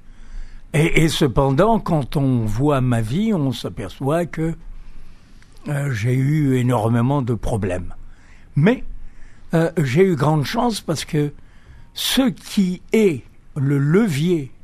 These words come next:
le bras de levier d'une vie, c'est-à-dire savoir ce que l'on doit faire et avoir la possibilité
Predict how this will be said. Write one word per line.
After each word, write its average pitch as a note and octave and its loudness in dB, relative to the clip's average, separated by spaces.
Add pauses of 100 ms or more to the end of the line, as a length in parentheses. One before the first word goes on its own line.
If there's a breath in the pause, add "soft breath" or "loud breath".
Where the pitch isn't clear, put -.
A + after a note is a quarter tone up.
le B2 -2
bras A#2 0
de D3 -2
levier C#3+ 2
d'une A2+ 0
vie, A3 6 (480 soft breath)
c'est-à-dire C3+ 0 (560 soft breath)
savoir D#3 2 (360 soft breath)
ce - -2
que E3 2
l'on D3 2
doit D3+ 4
faire C#3 6 (440 soft breath)
et E3 4 (300)
avoir D#3 4
la C#3 0
possibilité D3 -2